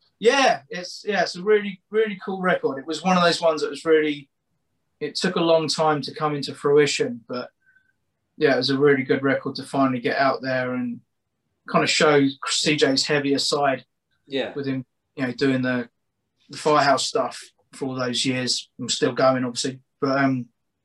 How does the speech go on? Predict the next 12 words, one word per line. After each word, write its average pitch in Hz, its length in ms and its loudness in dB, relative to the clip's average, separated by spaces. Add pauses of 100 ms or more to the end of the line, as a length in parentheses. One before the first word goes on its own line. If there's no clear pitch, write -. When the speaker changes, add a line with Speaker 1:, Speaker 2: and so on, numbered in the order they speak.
(600)
Speaker 1:
yeah. 160 380 4 (1120)
Yeah, 151 340 2 (160)
we've 165 160 -2
got 160 200 0
to, 156 220 4
uh, 143 280 -4 (340)
there's 156 160 -2
still 180 440 2 (680)
life 160 320 4
in 151 80 -4
that 147 180 0
old 143 280 0